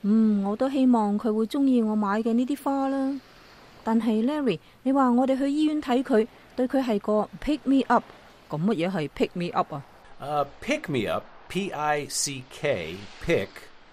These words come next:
Speaker 2: me up as one word is something that makes someone feel better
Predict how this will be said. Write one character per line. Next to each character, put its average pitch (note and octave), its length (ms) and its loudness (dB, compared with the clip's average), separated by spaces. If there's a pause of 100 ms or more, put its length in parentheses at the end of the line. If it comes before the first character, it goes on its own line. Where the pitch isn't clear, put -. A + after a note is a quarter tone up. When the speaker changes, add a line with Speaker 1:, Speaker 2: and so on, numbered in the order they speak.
(120)
Speaker 2:
me C#3 360 -4
up B2 280 0 (240)
as G#2 260 -6
one D3 280 -2
word D3+ 300 0
is - 200 -4
something F#3+ 380 -6
that D3 200 -8
makes C3 320 -4
someone C3 380 -4
feel G#3+ 420 -8
better E2 340 -8